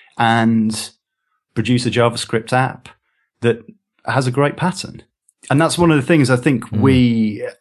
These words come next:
Speaker 1: uh, we need to, and this is a bigger question, obviously, but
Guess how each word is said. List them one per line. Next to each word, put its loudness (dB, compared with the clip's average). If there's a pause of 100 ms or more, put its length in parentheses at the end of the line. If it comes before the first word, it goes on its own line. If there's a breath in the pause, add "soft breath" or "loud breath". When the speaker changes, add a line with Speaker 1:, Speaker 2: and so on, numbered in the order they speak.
(120)
Speaker 1:
uh, -16 (320)
we 2
need 2
to, -2
and 0
this 0
is -8
a -2
bigger -2
question, -2
obviously, -6
but -4